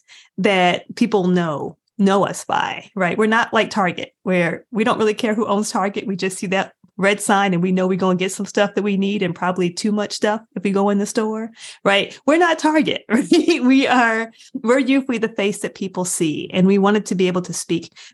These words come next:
particularly to all the things that we bring to that experience,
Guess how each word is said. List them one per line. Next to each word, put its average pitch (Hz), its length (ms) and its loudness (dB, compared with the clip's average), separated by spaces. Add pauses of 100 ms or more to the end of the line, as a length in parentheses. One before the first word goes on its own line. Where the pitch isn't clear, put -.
particularly 180 880 2
to - 200 -8
all 190 260 2
the 196 100 0
things 175 440 -2
that 165 260 -4
we 180 160 0
bring 170 480 -4
to 240 120 -6
that 226 160 2
experience, 247 800 0